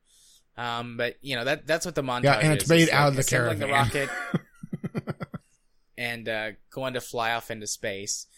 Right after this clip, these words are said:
Speaker 1: At some point right before that, um, like, you get to set up the disguises. I think it's when you first show up before you talk to Janie. Um, and you, and you, like,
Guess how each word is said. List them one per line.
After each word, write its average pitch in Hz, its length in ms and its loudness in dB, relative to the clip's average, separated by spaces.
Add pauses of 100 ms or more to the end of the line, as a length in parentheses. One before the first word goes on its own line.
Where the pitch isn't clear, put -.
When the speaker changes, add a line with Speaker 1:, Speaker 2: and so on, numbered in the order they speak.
(240)
Speaker 1:
At 170 120 -4
some 311 200 0
point 233 280 -6
right 185 180 -2
before 175 340 -8
that, 131 320 -2 (1300)
um, 113 800 -8 (180)
like, 117 240 -6
you 127 180 -10 (100)
get 139 160 -6
to 135 60 -6
set 135 220 -2
up 131 120 -8
the 123 80 -6
disguises. 113 920 -4
I 123 60 -16
think 190 120 -4
it's 208 120 -6
when 185 80 -8
you 143 80 -6
first - 320 -6
show 117 240 -4
up 117 220 -4
before 113 240 -10
you 110 120 -10
talk - 320 -8
to 107 300 -6
Janie. 113 560 -10 (600)
Um, 110 200 -6
and 113 120 -10
you, 117 160 -12
and 117 120 -12
you, 113 120 -12
like, 107 220 -8